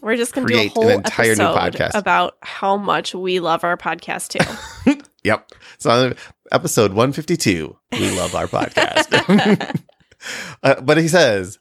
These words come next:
Speaker 2: "I've listened to them all from the start, and it's gotten better and better, and you have helped me find some great games." I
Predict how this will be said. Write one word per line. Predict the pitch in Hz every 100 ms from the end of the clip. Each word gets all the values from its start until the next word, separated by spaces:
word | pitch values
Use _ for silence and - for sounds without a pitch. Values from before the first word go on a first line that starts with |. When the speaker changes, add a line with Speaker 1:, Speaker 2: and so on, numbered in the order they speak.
| -
Speaker 2:
"I've | 139 139 117
listened | 139 170 226 202
to |
them | 208 202 -
all | 123 101 95 147 147
from | - 120
the | 127
start, | - - 85 117
and | 110 117
it's | -
gotten | 185 208
better | 185 214 220
and | 208
better, | 196 123 90 90 - -
and | - 139
you | 156
have | 151
helped | - - -
me | 202
find | 202 165 180
some | 170 98
great | 120 156
games." | 117 101 87 90
I | 110 117